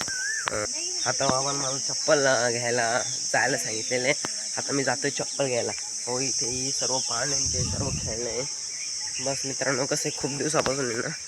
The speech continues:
मी ब्लॉग अपलोडच नाही केलेले आपल्याला. मला तर वाटतं मी फक्त एकच ब्लॉग अपलोड केला आहे, त्यासाठी हा ब्लॉग बनवतोय मी परत. आता जातोय मी चप्पल घ्यायला. ही माझी बहीण बघा तुम्ही पहिले सर्वात आधी.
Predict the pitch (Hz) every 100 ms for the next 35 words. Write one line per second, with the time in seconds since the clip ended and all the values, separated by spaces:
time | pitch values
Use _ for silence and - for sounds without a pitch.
0 | - - - 127 120 120 117 - 127 127
1 | 147 139 131 120 113 107 107 107 101 -
2 | - - - - - - 127 117 123 -
3 | 127 127 160 135 123 - 127 135 131 120
4 | 120 120 127 131 156 135 156 - - -
5 | - - - 135 131 104 120 143 117 107
6 | 110 120 117 135 135 127 123 113 120 120
7 | 113 - - - - - - - - -
8 | 123 127 143 143 139 - 135 127 110 110
9 | - - - - - - - - - 127
10 | 127 127 127 139 135 127 127 117 127 120
11 | 113 131 - 117 113 107